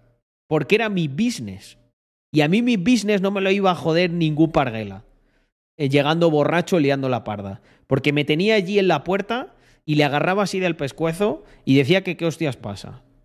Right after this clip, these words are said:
O trayéndome allí a gente o tal. Alguna vez hicimos alguna... Sí que hicimos alguna fiesta y tal, pero... Cuando descubrimos, pues, por ejemplo, cuál era la habitación que no molestaba a los vecinos, tal, pues hicimos alguna juerga y tal. Pero,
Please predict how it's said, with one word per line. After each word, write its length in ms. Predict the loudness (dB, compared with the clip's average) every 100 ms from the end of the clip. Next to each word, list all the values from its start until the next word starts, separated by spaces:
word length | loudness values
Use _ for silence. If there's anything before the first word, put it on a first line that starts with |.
| _
O 140 | -2 2
trayéndome 540 | 4 4 2 2 2
allí 240 | 2 2 2
a 80 |
gente 380 | 2 0 0 0
o 80 | -2
tal. 240 | -4 -12 -14 -6
Alguna 480 | -4 -2 0 0
vez 240 | 0 -2 -2
hicimos 540 | -4 -2 -2 -2 -6
alguna... 640 | -6 0 2 2 0 -6 -18 -18 _
Sí 160 | -4 0
que 100 | 0
hicimos 280 | -2 -4
alguna 320 | -4 -4 -6 -6
fiesta 440 | -2 -2 0 -2
y 40 | -2
tal, 380 | -2 -2 -2
pero... 480 | -4 0 0 0 -4 -20 -20 _ _ _ _ _
Cuando 220 | -6 -2
descubrimos, 720 | -2 0 0 4 4 2 0 -2
pues, 140 | -6
por 160 | -4 -4
ejemplo, 380 | -4 0 0
cuál 160 | 2 2
era 160 | 4 4
la 80 |
habitación 600 | 2 2 0 0 0 0 0
que 100 | -2
no 100 | 0
molestaba 460 | -2 -2 -2 0
a 20 |
los 160 | 2 2
vecinos, 720 | 0 2 2 4 2 2 0
tal, 320 | 0 0 0
pues 180 | -2 -4
hicimos 340 | -4 -2 0 2
alguna 340 | 2 2 0
juerga 420 | 0 -2 0 -2
y 220 | -2 -6
tal. 280 | -4 -4 -4 -8 -20 _ _ 0
Pero, 320 | 2 0